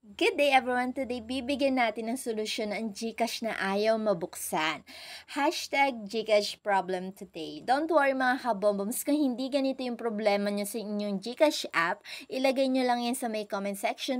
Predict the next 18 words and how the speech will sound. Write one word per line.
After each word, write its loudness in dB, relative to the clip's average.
Pero 6
wag 4
na 2
wag -2
nyong -2
kakalimutan -2
maglagay 0
ng -4
hashtag 2
GCash -2
problem -4
today 0
para 4
mas -6
mabilis -4
namin -2
kayo -2
makita. -8